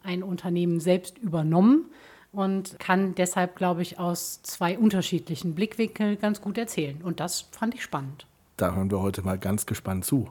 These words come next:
Speaker 2: Aber wir beginnen wie immer mit einem Zitat. Und diesmal lese ich es nicht vor, sondern wir hören es von Ihnen, Herr Hoffart. Welches Zitat haben Sie für die heutige Sendung mitgebracht?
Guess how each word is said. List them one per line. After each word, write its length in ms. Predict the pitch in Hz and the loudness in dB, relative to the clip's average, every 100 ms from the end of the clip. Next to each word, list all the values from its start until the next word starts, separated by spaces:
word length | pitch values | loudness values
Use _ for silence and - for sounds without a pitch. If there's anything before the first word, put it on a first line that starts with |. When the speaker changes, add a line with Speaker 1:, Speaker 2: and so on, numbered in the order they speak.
| - | -6
Speaker 2:
Aber 200 | 107 104 | -4 0
wir 120 | 113 | 0
beginnen 440 | 104 101 110 139 123 | 0 0 2 2 2
wie 60 | |
immer 260 | 107 127 170 - - | 2 2 2 -4 -6
mit 140 | 139 123 | -2 2
einem 100 | 117 | 2
Zitat. 440 | 143 127 101 85 | 0 0 -2 -2
Und 120 | 98 | -2
diesmal 240 | 123 123 107 | 0 0 2
lese 200 | 107 - | 0 0
ich 160 | 190 170 | 2 2
es 100 | 104 | 0
nicht 160 | 90 | -6
vor, 260 | - 165 - | -8 -8 -8
sondern 360 | - - - 110 | -6 -4 -4 -4
wir 120 | 92 | 0
hören 140 | 107 | 2
es 120 | 139 - - - - | 0 -2 -14 -18 -10
von 200 | - 101 | -6 0
Ihnen, 200 | 120 127 | 4 4
Herr 120 | 95 | 2
Hoffart. 420 | 113 - 98 - - _ | -2 -2 -6 -8 -20 _
Welches 300 | 123 165 - | 4 6 4
Zitat 400 | 131 - 139 165 | 0 2 0 2
haben 100 | 135 | 0
Sie 120 | 127 | 0
für 100 | 120 | -2
die 120 | 107 | -4
heutige 340 | 95 110 110 98 | -2 -2 -2 -2
Sendung 300 | 101 98 92 | 0 -2 -2
mitgebracht? 640 | 90 - 82 - - | -6 -10 -12 -14 -20